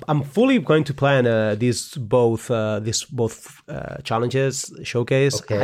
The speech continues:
Speaker 1: I might pull the trigger on Net Deck Cephalic Breakfast, but other, other than that, I, I don't know what I'm gonna play in other front. I think probably Cephalid or Delver for Legacy, and in Vintage, I have no idea. Like,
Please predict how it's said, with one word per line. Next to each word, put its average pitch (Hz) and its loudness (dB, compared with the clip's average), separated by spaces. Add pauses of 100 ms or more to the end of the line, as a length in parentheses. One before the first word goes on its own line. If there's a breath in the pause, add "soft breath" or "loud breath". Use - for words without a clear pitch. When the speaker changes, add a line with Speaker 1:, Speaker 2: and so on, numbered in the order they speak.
Speaker 1:
I 143 6
might 185 2
pull 160 0
the 147 -2
trigger 139 -2
on 117 -4
Net 131 0
Deck 120 -2
Cephalic 117 0
Breakfast, 120 0
but 113 -2
other, 120 0
other 123 0
than 110 0
that, 104 0 (640 soft breath)
I, - -2
I 160 2
don't 226 6
know 214 6
what 180 6
I'm 147 4
gonna 131 4
play 127 2
in 117 -2
other 120 -4
front. - -6
I 165 0
think 196 2
probably 151 2
Cephalid 135 0 (100)
or 127 2
Delver 151 0
for 117 0
Legacy, 139 0 (520 soft breath)
and 135 0
in 120 0
Vintage, 160 -2
I - -10 (100)
have 180 -6
no 160 -4
idea. 117 -8
Like, 123 -4